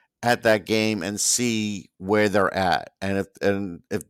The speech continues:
they're, if they, you know, if they get trounced by the Marlies, then I'm gonna start saying that there's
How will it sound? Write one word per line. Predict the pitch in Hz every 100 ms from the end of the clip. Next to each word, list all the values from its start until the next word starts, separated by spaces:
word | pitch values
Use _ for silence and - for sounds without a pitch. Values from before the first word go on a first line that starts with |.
| _ _ _ _
they're, | 117 127
if | 127 78 90 -
they, | 98
you | 92
know, | 113
if | 98
they | 120
get | 143 131
trounced | - 117 117 113 -
by | 107
the | 98
Marlies, | 101 107 104 95 87 85 - - _ _ _ _ _ _ _ _
then | 107 104 104 92 - -
I'm | 101 98
gonna | 98 92
start | - 98 92
saying | 107 98 92
that | 90 87
there's | 90